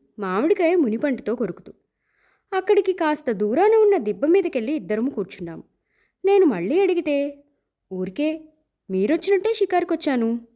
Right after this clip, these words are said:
అంది నవ్వుతూ. నేను సమయాసమయాలు తెలిసినవాణ్ణి. అంత అందంగా, అద్భుతంగా ఉన్న అలాంటి సమయాన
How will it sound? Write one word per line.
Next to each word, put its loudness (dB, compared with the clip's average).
అంది -2
నవ్వుతూ. -6
నేను 0
సమయాసమయాలు 0
తెలిసినవాణ్ణి. -6
అంత 2
అందంగా, -2
అద్భుతంగా 2
ఉన్న 4
అలాంటి -2
సమయాన -2